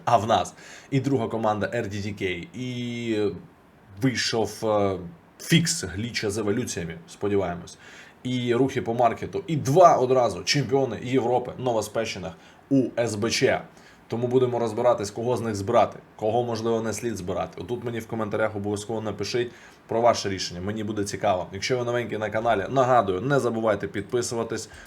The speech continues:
Давайте ми трошечки наберемо ще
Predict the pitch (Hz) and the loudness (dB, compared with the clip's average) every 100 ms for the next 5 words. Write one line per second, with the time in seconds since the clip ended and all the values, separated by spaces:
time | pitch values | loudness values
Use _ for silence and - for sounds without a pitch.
0 | - 101 113 110 110 110 101 117 101 - | -4 2 6 4 2 -4 -2 0 0 -2
1 | 98 87 - 113 107 120 120 107 98 117 | -2 -2 -4 0 2 4 4 4 -2 0
2 | 101 | 0